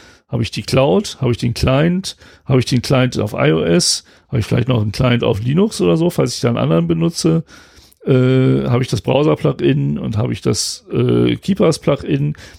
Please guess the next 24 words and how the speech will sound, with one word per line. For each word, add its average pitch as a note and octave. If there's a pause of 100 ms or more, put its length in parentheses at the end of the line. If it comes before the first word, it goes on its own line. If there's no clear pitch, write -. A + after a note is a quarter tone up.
Das A#2+
sind D3
jetzt C3+
schon C3 (520)
sieben D3+
Parteien, B2 (920)
die B2+
da A#2
irgendwie A2
involviert A2
sind. - (1900)
Und C3+
bei C3
Bitwarden A#2
ist -
es G2+
halt G2+
eine, F#3+ (120)
die E3
auch D#3
noch D3
von C3
einem B2+
Businessmodell A#2